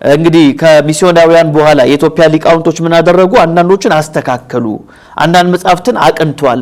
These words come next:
ግን አሉ አሁንም አልፎ አልፎ አሉ እንደዚህ አይነት ስህተት ትምህርቶች። ለምሳሌ አሉ የማቴዎስ ወንጌል ትርጓሜ ላይ አሉ፣ የማቴዎስ ወንጌል ትርጓሜ ላይ መካነ ንስሐ የሚል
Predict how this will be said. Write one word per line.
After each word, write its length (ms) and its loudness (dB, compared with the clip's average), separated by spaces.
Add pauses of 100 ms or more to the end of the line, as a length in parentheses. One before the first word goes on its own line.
(120)
ግን 300 2
አሉ 180 2 (680)
አሁንም 480 2 (160)
አልፎ 300 2 (100)
አልፎ 280 0 (720)
አሉ 340 2 (180)
እንደዚህ 300 0
አይነት 160 0
ስህተት 220 -4
ትምህርቶች። 460 -4
ለምሳሌ 560 2
አሉ 160 2 (320)
የማቴዎስ 500 2
ወንጌል 360 0
ትርጓሜ 520 -2
ላይ 120 -8
አሉ፣ 120 -14 (680)
የማቴዎስ 440 2
ወንጌል 260 2
ትርጓሜ 460 2 (100)
ላይ 180 2 (460)
መካነ 540 0
ንስሐ 360 0 (200)
የሚል 500 2